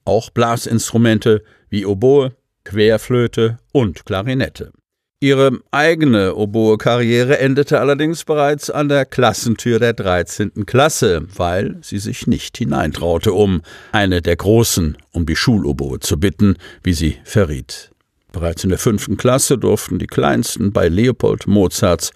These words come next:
Kindersinfonie, von der man damals noch annahm, sie sei von Haydn, mitwirken. Wir spielten die Kinderinstrumente, die auch der Schule gehörten. Ich durfte die Wachtel spielen. Das war ein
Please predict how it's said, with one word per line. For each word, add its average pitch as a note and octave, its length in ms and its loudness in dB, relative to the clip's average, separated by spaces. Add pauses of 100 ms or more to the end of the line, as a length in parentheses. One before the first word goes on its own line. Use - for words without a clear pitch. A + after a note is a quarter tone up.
(240)
Kindersinfonie, F#2+ 1000 2 (280)
von G2+ 180 0
der D2 140 -2
man D2 160 -4
damals F2 400 -2
noch E2+ 140 -4
annahm, G2+ 440 2
sie E2+ 120 -6
sei D2 240 -4
von E2 240 -4
Haydn, G#2 500 0 (160)
mitwirken. - 720 -6 (440)
Wir E3+ 240 2
spielten B2+ 480 -2
die A2+ 80 0
Kinderinstrumente, F2+ 1040 0
die F#2+ 100 0
auch D2 160 0
der G#2 140 0
Schule G2 340 2
gehörten. D2+ 560 -6
Ich - 160 -10
durfte C#3 460 0
die A#2+ 180 -2
Wachtel - 380 -6
spielen. C2 540 -8 (260)
Das C3 240 0
war C#3 100 2
ein A#2+ 300 2